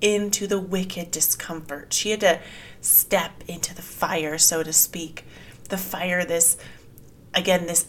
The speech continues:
uncharted area that we don't usually go into. She didn't know how she was going to do any of these things. Even the,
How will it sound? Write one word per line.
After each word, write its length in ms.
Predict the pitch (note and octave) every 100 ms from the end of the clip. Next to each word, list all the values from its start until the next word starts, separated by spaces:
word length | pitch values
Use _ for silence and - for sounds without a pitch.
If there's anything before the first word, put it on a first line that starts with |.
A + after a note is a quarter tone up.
| -
uncharted 760 | F#3 F#3+ F#3+ F#3+ F3+ F3 E3+
area 460 | - F3 F3+ E3+ D#3+
that 180 | D#3+ D#3+
we 100 | F3
don't 220 | F3 F3
usually 360 | F3+ F3+ E3 E3
go 200 | E3+ F#3
into. 300 | F3+ - E3
She 240 | - F3+
didn't 320 | A3+ B3 D#3
know 460 | C#3+ D3 F#3+ D3 C3
how 320 | - C3+ D3
she 160 | - D3
was 120 | C#3+
going 220 | C#3 C#3+
to 100 | C#3+
do 200 | C#3 C#3
any 220 | C#3 C#3+
of 100 | C#3
these 220 | C#3 C#3
things. 460 | - B2+ C#3+ G#3 - - - - - - -
Even 260 | A#3 A3+
the, 240 | F#3 D#3+